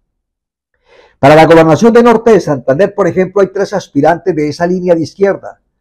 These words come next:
John Edison Ortega, del Partido Verde, Ramón Támara y Sergio Carrillo, de Todos Somos Colombia, quien tuteló sus derechos para aspirar a ese cargo y no se sabe, al fin,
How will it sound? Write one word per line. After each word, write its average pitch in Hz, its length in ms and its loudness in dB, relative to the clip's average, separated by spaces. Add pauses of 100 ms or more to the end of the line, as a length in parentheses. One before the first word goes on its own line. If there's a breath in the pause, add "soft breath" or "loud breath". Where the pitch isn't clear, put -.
(240)
John 131 280 0
Edison 202 400 2
Ortega, 190 400 0
del 143 160 0
Partido 170 400 0
Verde, 147 420 -2 (260)
Ramón 147 480 2
Támara 196 520 2
y 139 80 -2
Sergio 170 480 0
Carrillo, 160 400 0
de 147 140 0
Todos 175 340 -2
Somos 185 280 -2
Colombia, 175 580 -2 (280)
quien 143 240 0
tuteló 135 380 2
sus 233 180 0
derechos 190 500 2
para 127 220 2
aspirar 135 460 0
a - 20 4
ese 190 180 -4
cargo 170 500 -2 (180)
y 196 100 -6
no 277 140 -2
se 277 160 -4
sabe, 220 340 0
al 139 140 -4
fin, 175 280 -2